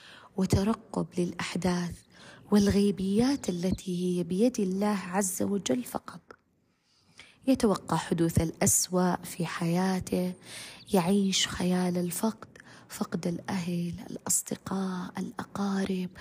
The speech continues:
فقد العافية، كل ما يمكن تصوره من شيء سيء في الحياة القادمة هو يعيشه.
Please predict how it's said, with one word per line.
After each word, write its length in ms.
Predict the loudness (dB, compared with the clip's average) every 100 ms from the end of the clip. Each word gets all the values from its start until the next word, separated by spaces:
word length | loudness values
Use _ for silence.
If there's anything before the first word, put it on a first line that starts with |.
| -16 -16
فقد 400 | -8 -6 -4 -2
العافية، 840 | -2 0 0 0 -2 -4 -4 -2 -4 -10 -18 -20 -8
كل 500 | 2 4 6 2 0
ما 260 | 0 0 0
يمكن 680 | 2 2 0 -2 -4 -4
تصوره 800 | -4 -2 0 0 0 0 0 -4 -10 -20 -20 -18 -4
من 180 | -2 -2
شيء 440 | 0 0 0 -2 -2
سيء 640 | 0 2 0 0 -4 -4
في 120 | -6
الحياة 480 | -6 -2 0 0 0
القادمة 720 | -2 -4 -2 0 2 2 0 -4 -16 -8
هو 200 | 0 2
يعيشه. 600 | 2 -2 -6 -8 -10